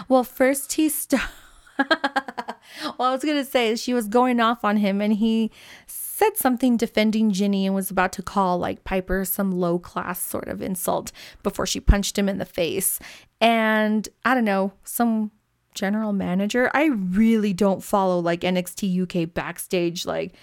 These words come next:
staff, <laughs> but, like, this guy, um,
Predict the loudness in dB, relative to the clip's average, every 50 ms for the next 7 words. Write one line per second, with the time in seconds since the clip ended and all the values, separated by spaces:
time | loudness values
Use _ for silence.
0 | -20 -20 -20 _ _ _ _ _ _ -10 -8 -8 -2 0 2 2 2 2 0 -2
1 | -4 -10 -16 -20 -20 _ _ 2 4 4 4 4 2 -4 -10 -8 -8 -6 -6 -2
2 | 0 0 0 0 -2 2 2 2 2 2 -2 -8 -8 -4 -4 -2 0 0 0 0
3 | -2 -2 -4 -8 -12 -10 -8 -8 -10 -10 -2 2 4 4 4 4 4 2 2 2
4 | 2 2 2 0